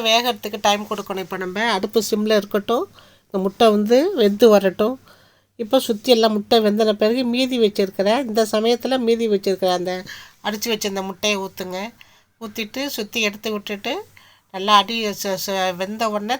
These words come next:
திருப்பி போட்டுக்கலாம். நல்லா வெந்துட்டு இப்ப திரு-, என்ன காந்தாம பார்த்துக்கோங்க. இப்ப நல்லா பொன் முறுவலா தான் இருக்குது. இப்ப நல்லா திருப்பி போட்டேன். ஒரு அழகா இருக்கு பாருங்க. ப-,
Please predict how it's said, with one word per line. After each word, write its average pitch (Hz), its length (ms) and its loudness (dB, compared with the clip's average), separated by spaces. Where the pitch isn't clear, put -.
திருப்பி 214 340 -8
போட்டுக்கலாம். 185 540 -8
நல்லா 196 280 -4
வெந்துட்டு 190 420 -8
இப்ப 214 180 -10
திரு-, 202 160 -4
என்ன 208 100 -6
காந்தாம 220 440 2
பார்த்துக்கோங்க. 190 560 -6
இப்ப 233 180 -12
நல்லா 190 160 -6
பொன் 196 220 -8
முறுவலா 202 420 -6
தான் 196 100 -8
இருக்குது. 185 420 -14
இப்ப - 160 -20
நல்லா 180 140 -4
திருப்பி 208 240 -8
போட்டேன். 190 400 -8
ஒரு 208 160 -4
அழகா 220 320 0
இருக்கு 185 240 -12
பாருங்க. 180 360 -6
ப-, 185 100 0